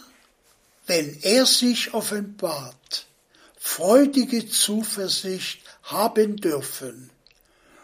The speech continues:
und bei seiner Wiederkunft nicht beschämt vor ihm zurücktreten müssen.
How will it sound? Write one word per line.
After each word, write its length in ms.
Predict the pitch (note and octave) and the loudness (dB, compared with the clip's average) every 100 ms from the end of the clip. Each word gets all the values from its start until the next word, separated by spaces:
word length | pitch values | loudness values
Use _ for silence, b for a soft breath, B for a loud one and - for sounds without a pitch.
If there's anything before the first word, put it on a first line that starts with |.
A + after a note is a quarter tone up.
| b | b
und 240 | - F3+ C#3+ | 0 0 2
bei 240 | E3+ D#3 | 2 4
seiner 680 | - - G#3 B3+ C4 B3+ G#3+ | 6 6 6 6 6 4 0
Wiederkunft 960 | G#3+ G#3 F#3+ F#3 - F3+ F3 F3 - - b b b | -2 -2 -4 -4 -6 -6 -6 -10 -14 -16 b b b
nicht 540 | E3+ G3 B3+ - - | -4 2 2 2 -6
beschämt 1000 | - D3 - - G3 G3 G#3 G#3 G#3 - - B B | -10 -6 -2 -2 0 0 0 -6 -8 -16 -18 B B
vor 440 | - - D#3+ D#3+ - | -10 -4 -2 -2 -4
ihm 460 | G#3 A3+ - - _ b b b | -2 0 -2 -8 _ b b b
zurücktreten 1700 | - - D#3 C#3 F3 G#3 G#3 - - F3 E3+ F3+ F3 - E3+ D#3+ E3 - _ _ _ - | -6 -4 -4 -4 -2 -2 -4 -16 -10 -6 -2 -2 -2 -4 -6 -8 -16 -20 _ _ _ -14
müssen. 580 | D3 C#3+ - - A#2+ | -8 -6 -4 -6 -8